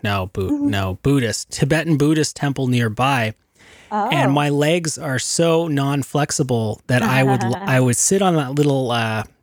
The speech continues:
Speaker 1: uh, mat, like the little, like,
Speaker 2: Mm-hmm.
Speaker 1: cushions,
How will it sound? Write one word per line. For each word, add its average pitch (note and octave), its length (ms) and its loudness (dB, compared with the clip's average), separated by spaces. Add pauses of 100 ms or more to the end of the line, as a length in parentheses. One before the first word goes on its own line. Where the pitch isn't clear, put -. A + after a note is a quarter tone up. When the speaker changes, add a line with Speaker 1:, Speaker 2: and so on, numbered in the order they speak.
(500)
Speaker 1:
uh, G#2+ 400 2 (140)
mat, A2+ 600 0
like A2+ 180 -4
the A2 100 -2
little, A2+ 320 2
like, G#2+ 220 2
Speaker 2:
Mm-hmm. G#2+ 40 -6 (120)
Speaker 1:
cushions, G#2+ 480 0